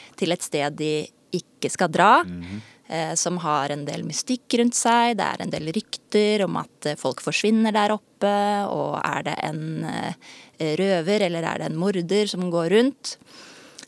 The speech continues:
Speaker 1: Eh, og så skal de egentlig bare på fisketur, men de opplever en del, eh, eh, ubehagelige ting, da. De
Speaker 2: Mm.
Speaker 1: finner en del sånn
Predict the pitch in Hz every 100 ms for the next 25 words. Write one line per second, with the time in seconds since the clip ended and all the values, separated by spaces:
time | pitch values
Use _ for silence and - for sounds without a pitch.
0 | _ 175 165 165 160 156 - - - 185
1 | - 202 - 156 151 240 208 185 175 160
2 | 160 196 - - 247 - - 202 208 190
3 | 180 156 - 147 147 160 160 160 - -
4 | - - - 160 156 156 151 - _ _
5 | 165 151 151 156 180 _ _ - 190 196
6 | - 151 143 143 151 160 175 190 220 -
7 | - 190 208 190 - - - 175 160 156
8 | 175 180 185 196 196 185 170 170 170 -
9 | -